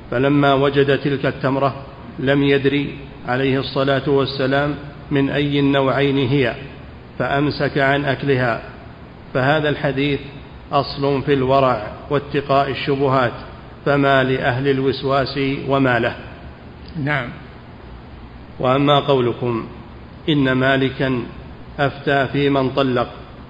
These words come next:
Speaker 1: ولم يدري أواحدة طلق أم ثلاثا أنها ثلاث احتياطا، فنعم، هذا قول مالك،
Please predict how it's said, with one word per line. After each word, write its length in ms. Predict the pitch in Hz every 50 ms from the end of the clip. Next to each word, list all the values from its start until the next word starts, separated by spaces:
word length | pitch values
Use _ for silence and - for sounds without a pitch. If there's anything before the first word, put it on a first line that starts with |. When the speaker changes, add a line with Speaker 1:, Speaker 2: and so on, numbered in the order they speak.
| - -
Speaker 1:
ولم 420 | 135 127 127 135 135 139 139 139 135
يدري 460 | 131 139 139 123 139 139 143 147 175 - - - - - - - - -
أواحدة 840 | 135 131 127 131 127 113 - 131 139 135 135 131 135 147 139 135 123 123
طلق 420 | 139 139 139 135 139 139 139 139 139
أم 260 | 135 135 139 139 127 135
ثلاثا 560 | 139 139 139 131 123 113 - 120 120 113 - - - - - - - - - - - - -
أنها 380 | 131 131 131 127 127 131 139 123
ثلاث 440 | 135 - 131 131 135 135 131 - 135
احتياطا، 840 | 127 131 117 - - - 123 123 131 139 135 131 143 139 143 147 - - - - - - - - - - - -
فنعم، 380 | 143 143 147 135 120 123 107 104 - - - - - - - - - - -
هذا 300 | - 139 143 143 143 135
قول 380 | 131 - 139 135 139 131 127 131
مالك، 320 | 127 120 117 113 113 107